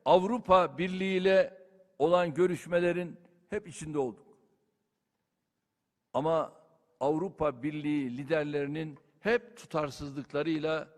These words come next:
karşı karşıya olduk. Hiçbir zaman dürüst olmadılar.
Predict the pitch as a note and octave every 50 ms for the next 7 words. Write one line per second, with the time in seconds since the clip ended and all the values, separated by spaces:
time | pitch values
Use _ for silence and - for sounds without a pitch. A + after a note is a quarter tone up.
0 | _ _ _ - B2+ B2 A2 - - B2 - A#2+ A#2+ G#2 - - A#2+ A2 G2+ -
1 | - _ _ _ _ _ _ _ _ _ _ _ _ _ _ _ _ _ _ _
2 | _ _ _ _ _ _ _ - E3 - - _ A3 D4 C#4+ G#3 D#3 G#3+ A3 G#3+
3 | G#3 G#3 G#3 F#3+ G3 F#3+ F3 - - F#3+ G#3 G3+ F3+ E3 D3 A#2 G#2+ G2+ F2+ -